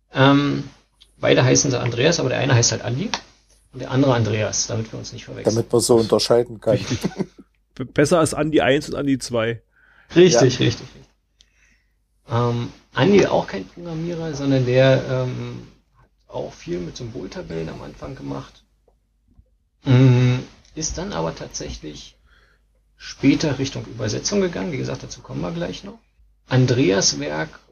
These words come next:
Speaker 1: ähm, ist das Handbuch. Ähm, Thomas schreibt
Speaker 2: Also,
Speaker 1: dazu auch,
Speaker 2: äh,
Speaker 1: auch, auch, auch viel dran mit. Ähm, ich glaub aber, auf der, auf dem richtigen Mist ist das Handbuch, das Online-Handbuch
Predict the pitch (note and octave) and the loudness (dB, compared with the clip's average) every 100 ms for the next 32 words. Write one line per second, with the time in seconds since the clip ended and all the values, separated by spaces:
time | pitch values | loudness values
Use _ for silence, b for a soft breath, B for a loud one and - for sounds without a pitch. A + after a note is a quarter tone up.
0 | - C3 C3+ C3 C3+ C3 - B2 - - | -10 -2 0 2 0 -6 -4 0 0 0
1 | A2+ - A#2 - - _ _ _ _ - | -8 -6 -10 -12 -20 _ _ _ _ -4
2 | A2+ A2+ A#2+ D3 C#3+ D3 C#3 A2 B2 - | 0 0 2 2 2 -2 -4 -2 -2 -2
3 | C3 - C#3 C3+ _ _ _ - C#3 C3 | -14 -8 -8 -8 _ _ _ 0 2 4
4 | C#3 C3+ B2+ - F3 F#3+ C#3+ B2+ F#3 A3 | 2 4 0 0 0 2 0 0 -2 -4
5 | - B2+ C#3 C#3+ B2 - C3+ C3+ C3 B2 | -12 -12 -10 -10 -14 -12 -12 -12 -16 -18
6 | - - A2 G#2+ - C3+ C3+ B2 B2+ - | -20 -18 -16 -16 -16 -16 -12 -10 -6 -4
7 | - - - C3 C#3 A2+ - - C3 C3 | 0 2 4 2 2 -6 -16 -6 2 4
8 | G#2 A2 - | 4 0 -6